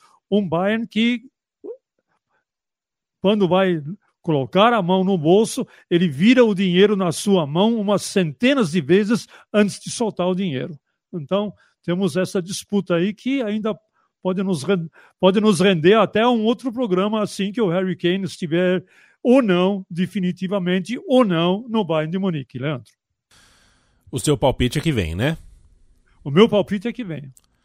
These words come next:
Speaker 2: Perfeito. E aí teremos, o Harry Kane não tem títulos na carreira, né, como jogador,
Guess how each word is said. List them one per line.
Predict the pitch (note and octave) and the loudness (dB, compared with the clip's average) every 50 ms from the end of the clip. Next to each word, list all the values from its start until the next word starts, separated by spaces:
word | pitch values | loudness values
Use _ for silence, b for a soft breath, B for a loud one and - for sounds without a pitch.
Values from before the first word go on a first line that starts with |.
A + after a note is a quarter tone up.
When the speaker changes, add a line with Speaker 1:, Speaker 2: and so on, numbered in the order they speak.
| _ _ _ _ _ _ _ _ _ _ | _ _ _ _ _ _ _ _ _ _
Speaker 2:
Perfeito. | - G#2+ G#2 F#2+ - - - F2 - - G#2+ | -8 -6 -6 -6 -8 -12 -16 -18 -14 -12 -8
E | |
aí | A2 G#2 F2 E2+ | -6 -4 -4 -6
teremos, | E2 - B2 A2 E2+ E2 E2+ F2+ G#2+ A#2 A2+ F#2 D2+ C#2+ - - | -6 -4 -4 -4 -2 -2 -2 -2 -2 -2 -2 -2 -4 -6 -8 -10
o | F#2 F2+ E2 D#2 | -10 -10 -8 -8
Harry | D2 F2+ F2+ E2 | -6 -6 -6 -8
Kane | - - F2 F#2+ A2+ | -8 -10 -8 -8 -6
não | C3+ C#3 A2 | -4 -6 -6
tem | F#2 - - A2 A#2+ | -6 -4 -4 -4 -4
títulos | G#2 - - G#2+ A2+ A#2+ - - F2+ F2 D#2+ | -4 -6 -4 -4 -4 -4 -4 -6 -8 -6 -6
na | G2 F#2+ | -6 -8
carreira, | - - G2 E2 C#2+ D#2 F#2 G#2 F#2+ E2+ | -6 -8 -8 -8 -6 -4 -4 -2 -2 -2
né, | E2+ G2+ G#2+ | -4 -4 -6
como | G2 - G2 F2+ F2 | -6 -6 -6 -6 -4
jogador, | E2+ F#2+ F#2 E2 E2+ D2+ C#2 D2 F2 G#2 B2+ C#3+ D3 B2 | -4 -4 -4 -4 -6 -8 -6 -6 -2 0 2 2 2 0